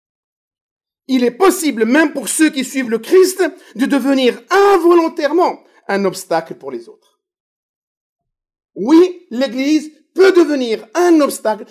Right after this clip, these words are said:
d'une manière involontaire, même inconsciente, un obstacle empêchant les autres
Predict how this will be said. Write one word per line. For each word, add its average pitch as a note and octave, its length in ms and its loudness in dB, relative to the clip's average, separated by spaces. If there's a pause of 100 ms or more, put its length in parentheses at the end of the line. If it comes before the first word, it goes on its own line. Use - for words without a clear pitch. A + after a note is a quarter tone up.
(100)
d'une A3+ 100 -6
manière A3+ 360 -6
involontaire, E4 720 -2 (180)
même A3+ 260 -4
inconsciente, C#4+ 880 -6 (380)
un F3 140 -8
obstacle D3+ 500 -10 (200)
empêchant B3+ 720 -4 (100)
les D3+ 240 -14
autres C4+ 340 -6